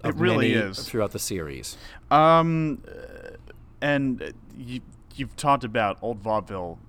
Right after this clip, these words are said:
Speaker 1: writers writing
Speaker 2: Yes.
Speaker 1: for these children. Why does Blair care about her birthday? This y-, how old is she?
Speaker 2: She is either eighteen or nineteen.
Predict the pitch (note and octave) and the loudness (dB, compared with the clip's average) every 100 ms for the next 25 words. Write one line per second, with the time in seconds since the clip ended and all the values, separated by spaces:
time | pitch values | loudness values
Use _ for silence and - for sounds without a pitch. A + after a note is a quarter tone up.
0 | - - G#2+ A2+ G2+ F#2 E2+ B2+ A2+ B2 | -18 -10 -4 -2 -4 -8 -8 0 0 2
1 | A2+ A2 F#2 F2+ - C3+ C#3 A2+ F#2+ - | -2 -6 -8 -10 -4 -2 -2 -4 -8 -12
2 | - - A2+ B2 G3 C4+ D#3+ G#2 B2 A2+ | -16 -14 -4 0 2 4 2 -2 -6 -10
3 | - B2 D3+ G3+ G3+ A2+ G#2 - C#3+ F#3 | -6 -2 2 4 4 2 -2 -6 -2 2
4 | G3 B2 A2+ G#2+ G2+ F#2+ E2+ - D#3 F#3 | 4 2 2 0 -2 -8 -10 -2 2 2
5 | F#3+ - G2 F#2 G#2 C3+ - A2 - B2+ | 0 -2 -2 -2 -4 -6 -6 -10 -10 -6
6 | D3+ G3+ B3 - F3+ A#3 - C4+ - F4 | -2 0 0 0 0 0 -4 -6 -4 -4
7 | F#4 - - - G3 F#3+ E3 - F#3 F3 | -6 -12 -14 -8 -4 -4 -4 0 2 2
8 | F3 - - - G3+ A3+ B3+ C4+ B3+ - | -2 -16 -20 -12 -8 -4 0 0 0 -4
9 | - D3+ E3+ - F3 E3 D#3 C3 B2+ A#2 | -2 -2 -2 -4 -4 -2 -4 -4 -2 -2
10 | G#2+ G2+ F#2 F#2 D2+ | -2 -4 -8 -10 -12